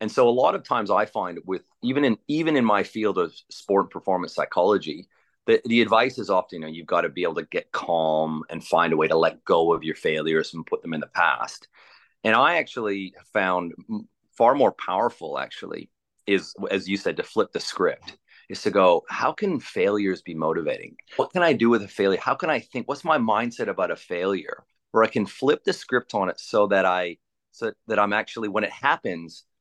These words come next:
I get a little spark of motivation, and instead of that upset avoidance,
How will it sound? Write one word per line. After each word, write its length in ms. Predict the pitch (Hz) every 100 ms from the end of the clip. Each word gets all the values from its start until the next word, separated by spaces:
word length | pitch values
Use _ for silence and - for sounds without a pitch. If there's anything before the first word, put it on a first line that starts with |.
| _ -
I 80 | 104
get 100 | 135
a 40 |
little 120 | 135
spark 380 | - - 107 -
of 60 | 95
motivation, 760 | 95 90 101 107 - - - _ _ _ _ _ _ _ _ _ _
and 500 | 95 92 87 82 78 -
instead 380 | 107 - 123 107
of 100 | 101
that 240 | 92 - _ _ _ _ _ _ _ _ _ _ -
upset 520 | 113 - - 92 - _ _ _ _ _ _ _ _
avoidance, 800 | 101 92 104 101 90 - - -